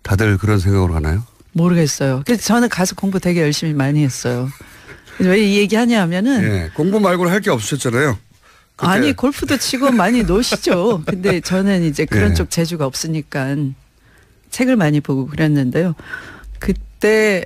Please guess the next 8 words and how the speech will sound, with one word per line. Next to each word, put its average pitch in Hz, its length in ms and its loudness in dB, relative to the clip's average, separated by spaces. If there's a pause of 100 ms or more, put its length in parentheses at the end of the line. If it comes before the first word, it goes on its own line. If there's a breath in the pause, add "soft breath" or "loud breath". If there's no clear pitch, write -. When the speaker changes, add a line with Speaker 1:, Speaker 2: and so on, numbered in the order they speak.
Speaker 2:
에, 156 760 -4
주로 208 280 0
이제, 165 400 0 (400)
어, 156 640 -2 (1400)
그 165 560 0 (680)
브런치를 175 840 0
사가지고 170 800 0
Speaker 1:
네. 87 340 2